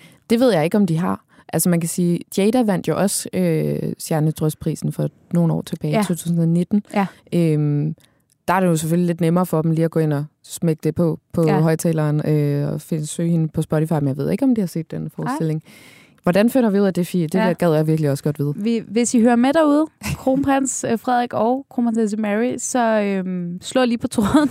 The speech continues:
Speaker 1: Giv lige en melding.
Speaker 2: Ja, giv lige en melding.
Speaker 1: <laughs>
Speaker 2: Øhm, jeg synes jo også, noget andet, der er sjovt i det her felt af mange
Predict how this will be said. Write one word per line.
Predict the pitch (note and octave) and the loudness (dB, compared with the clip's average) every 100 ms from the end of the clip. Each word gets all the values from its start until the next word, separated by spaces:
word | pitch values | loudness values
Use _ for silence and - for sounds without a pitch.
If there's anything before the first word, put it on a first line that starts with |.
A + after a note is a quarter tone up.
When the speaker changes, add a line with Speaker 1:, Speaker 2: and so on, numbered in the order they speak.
| - | 0
Speaker 1:
Giv | - A#3+ | 2 4
lige | A#3 | 6
en | A3+ | 6
melding. | G#3 A3 A#3+ | 4 2 2
Speaker 2:
Ja, | A#3+ C#4 G#3+ | -2 -2 0
giv | B3 | 2
lige | B3 | 4
en | |
melding. | A#3 A#3 A3+ G#3+ - | 4 2 0 -2 -6
Speaker 1:
<laughs> | - - | -10 -4
Speaker 2:
Øhm, | A3 A3 G#3 - | 0 0 -2 -2
jeg | A3 | -2
synes | - C#4 C4 | 2 2 4
jo | |
også, | A3 G#3+ - | 2 2 0
noget | G#3+ F#3+ | -2 0
andet, | G3+ A3 | 0 2
der | |
er | F#3 | 0
sjovt | - G3+ A2 | 0 -2 -2
i | |
det | F#3 F#3+ | -2 -2
her | F#3 | 0
felt | - F#3 B2+ | -2 -2 -2
af | F3 - _ - | -4 -6 _ -8
mange | - F3 F3+ F#3+ | -2 0 0 -2